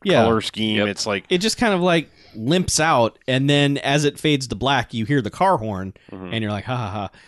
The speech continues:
Speaker 1: And then over
Speaker 3: The
Speaker 1: the
Speaker 3: car
Speaker 1: close
Speaker 3: will return, and
Speaker 1: <laughs>
Speaker 3: the car too.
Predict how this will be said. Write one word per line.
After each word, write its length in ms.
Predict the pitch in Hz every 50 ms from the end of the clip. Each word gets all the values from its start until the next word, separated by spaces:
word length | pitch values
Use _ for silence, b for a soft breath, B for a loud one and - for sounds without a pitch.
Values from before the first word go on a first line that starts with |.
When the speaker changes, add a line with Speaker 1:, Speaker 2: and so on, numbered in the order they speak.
| b b b b b _ _ _ _
Speaker 1:
And 180 | 131 127 127 135
then 280 | 147 147 143 147 143 -
over 180 | 147 160 156 165
Speaker 3:
The 100 | 151 147
Speaker 1:
the 40 |
Speaker 3:
car 140 | - - 185 170
Speaker 1:
close 100 | 107 92
Speaker 3:
will 160 | 104 107 101
return, 520 | 104 110 - 127 127 113 98 87 80 80
and 120 | - 165 165
Speaker 1:
<laughs> 300 | 113 - - - - 113
Speaker 3:
the 100 | 123 123
car 360 | - - 139 123 113 110 104
too. 480 | - - 143 127 110 92 80 - 95